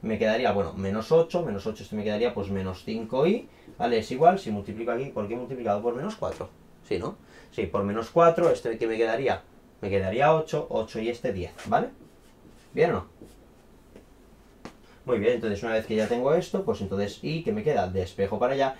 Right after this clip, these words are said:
y si no me he equivocado, i sería dos lambda, ¿vale?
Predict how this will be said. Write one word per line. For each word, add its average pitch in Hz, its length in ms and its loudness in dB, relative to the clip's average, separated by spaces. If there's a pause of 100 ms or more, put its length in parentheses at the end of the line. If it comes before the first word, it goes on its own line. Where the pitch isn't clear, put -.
(180)
y 156 140 -4
si 202 180 -4
no 226 160 0
me - 80 0
he - 60 -2
equivocado, - 580 2 (720)
i 117 160 -2
sería 107 420 0
dos 95 300 -4
lambda, 147 320 -2 (160)
¿vale? 226 260 2